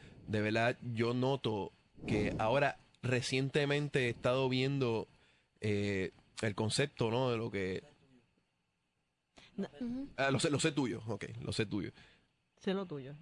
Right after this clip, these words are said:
Speaker 2: es la, la
Speaker 1: Sé, sé lo tuyo, perdón,
Speaker 2: Ajá.
Speaker 1: sé lo tuyo, es, es como se llama.
Speaker 3: Ujú, ujú.
Speaker 1: Raymond Arrieta y Alexandra Fuentes, ellos, pues,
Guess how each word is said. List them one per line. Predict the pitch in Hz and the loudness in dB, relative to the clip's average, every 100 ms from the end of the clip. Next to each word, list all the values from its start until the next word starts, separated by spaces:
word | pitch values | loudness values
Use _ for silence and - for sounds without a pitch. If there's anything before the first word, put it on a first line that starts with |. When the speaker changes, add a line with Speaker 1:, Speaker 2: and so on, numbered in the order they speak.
| - | -18
Speaker 2:
es | - | -20
la, | - | -20
la | - - | -20 -12
Speaker 1:
Sé, | - - | -4 0
sé | - 147 | 4 6
lo | 147 | 6
tuyo, | 117 - - | 4 0 2
perdón, | 117 113 - | 2 2 0
Speaker 2:
Ajá. | |
Speaker 1:
sé | 151 123 | 2 4
lo | 131 | 4
tuyo, | 107 98 110 139 | 4 2 0 0
es, | 113 113 | 0 0
es | 117 | 0
como | - 127 | 0 0
se | 123 | 2
llama. | 104 95 113 - _ _ _ _ | 0 -2 -6 -12 _ _ _ _
Speaker 3:
Ujú, | 233 214 214 202 - 208 | -10 -8 -10 -14 -14 -8
ujú. | 214 196 208 - - _ - - | -6 -6 -10 -18 -20 _ -20 2
Speaker 1:
Raymond | - 127 143 | 4 6 6
Arrieta | 156 156 160 110 117 - _ _ _ _ - - - - - - - - - _ - - _ _ _ _ _ _ | 6 6 4 2 -2 -6 _ _ _ _ -20 -20 -20 -20 -20 -20 -20 -20 -20 _ -20 -20 _ _ _ _ _ _
y | 113 | 0
Alexandra | 113 117 110 - 135 147 147 143 139 - _ - | 2 2 0 2 2 4 4 4 2 -4 _ -2
Fuentes, | 151 143 117 147 - - - - _ _ _ _ _ _ _ _ _ | 2 4 2 -2 -4 -16 -20 -20 _ _ _ _ _ _ _ _ _
ellos, | 117 117 143 | 2 4 2
pues, | 165 | 2